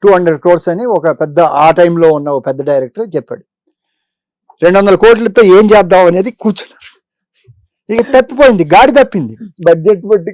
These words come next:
Speaker 2: కథ రాసి
Speaker 1: కథ రాసి. ఇప్పుడు అదే నేను అనేది.
Speaker 2: అర్థమైంది.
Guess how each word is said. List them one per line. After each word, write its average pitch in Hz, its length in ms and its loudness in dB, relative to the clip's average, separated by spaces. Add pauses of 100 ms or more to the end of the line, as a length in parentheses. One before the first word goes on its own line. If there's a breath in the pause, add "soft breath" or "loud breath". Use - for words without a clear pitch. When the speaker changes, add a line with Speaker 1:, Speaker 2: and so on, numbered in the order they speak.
(100)
Speaker 2:
కథ 170 140 0
రాసి 175 320 2
Speaker 1:
కథ 247 140 2
రాసి. 180 280 2
ఇప్పుడు 220 300 -2
అదే 254 220 4 (560)
నేను 160 160 -2
అనేది. 196 460 -4 (280)
Speaker 2:
అర్థమైంది. 135 420 -12